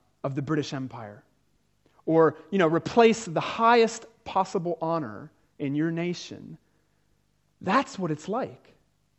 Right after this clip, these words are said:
It's not only forgiveness and negative, it is the most positive outcome that a person could possibly receive. And that, it, it's, so it's, it's not,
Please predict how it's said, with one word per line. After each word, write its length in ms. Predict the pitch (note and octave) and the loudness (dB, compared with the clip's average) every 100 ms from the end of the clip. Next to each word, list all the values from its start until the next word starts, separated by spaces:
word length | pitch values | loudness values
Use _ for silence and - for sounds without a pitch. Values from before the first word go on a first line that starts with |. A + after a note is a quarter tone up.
| _ _ E3+ | _ _ -4
It's 140 | F#3+ | 4
not 140 | C4 | 4
only 200 | D#4+ D4+ | 6 4
forgiveness 480 | - F3 B3+ B3+ G3 | 2 0 2 2 -2
and 100 | E3 | 0
negative, 380 | G3+ B3+ F#3 E3+ | 2 4 2 0
it 120 | A#3+ | 0
is 160 | B3 F#3 | 0 0
the 80 | F#3 | 0
most 440 | F#3+ G3 F#3+ - _ _ _ _ _ - | 0 0 -2 -10 _ _ _ _ _ -6
positive 960 | - - B3+ C4+ A3 D#3+ C3 C3 C#3 _ _ - | -6 -6 -6 -2 0 0 -2 -6 -12 _ _ 2
outcome 800 | G#3+ A3+ - - B2 G#2+ B2 - _ _ _ | 2 2 -4 -8 -8 -6 -10 -14 _ _ _
that 140 | F#3 | 2
a 60 | E3+ | 2
person 420 | - A3 G3+ F#3+ | 0 -4 -2 -6
could 160 | F#3 D#3 | -6 -10
possibly 720 | - F3+ E3+ E3+ D#3 D3+ D#3 - _ _ _ _ | -8 -8 -8 -8 -6 -6 -6 -12 _ _ _ _
receive. 460 | - - F4 - A#2 _ _ _ _ _ _ _ _ _ _ _ _ _ _ _ _ _ _ _ _ _ _ - | -14 -8 -8 -8 -14 _ _ _ _ _ _ _ _ _ _ _ _ _ _ _ _ _ _ _ _ _ _ -4
And 180 | F3 G3+ | 0 2
that, 260 | C4+ C4+ - | 2 4 2
it, 140 | G#3+ | 2
it's, 280 | G#3+ - - | 0 -4 2
so 140 | A3+ F#3+ | 4 4
it's, 220 | F3+ - - | 0 0 -8
it's 160 | F#3 F3 | -6 -2
not, 340 | G#3+ A#3+ A3+ | 2 2 0